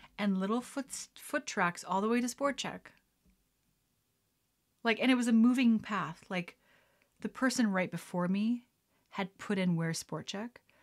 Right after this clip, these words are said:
And yes, that's very possible. But as if I, I, that, that's the only place I was going. I walk in, and then it just had a path to Sport Chek.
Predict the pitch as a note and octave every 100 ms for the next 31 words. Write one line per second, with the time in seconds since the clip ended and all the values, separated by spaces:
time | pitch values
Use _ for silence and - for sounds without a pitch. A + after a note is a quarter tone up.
0 | _ - D#4 D4+ G3+ F3 G3+ F#3+ G#3 G3+
1 | G3 G3 F#3+ F3+ E3 F3 A3 A#3+ - F4+
2 | B3+ - - A3+ - B3+ B3 C4 - C4
3 | C4 - - E4+ F#4 F4 C#4+ B3 A3 G3+
4 | F3+ D#3 D#3+ E3+ G#3+ B3+ C#4+ C4+ A3+ A3+
5 | A3+ _ - - - - - _ A#3+ A#3
6 | A#3 A3 G#3+ G#3+ G#3+ - _ _ _ _
7 | B3 G#3+ A#3+ B3+ A3+ G#3 G3+ - - -
8 | - G#3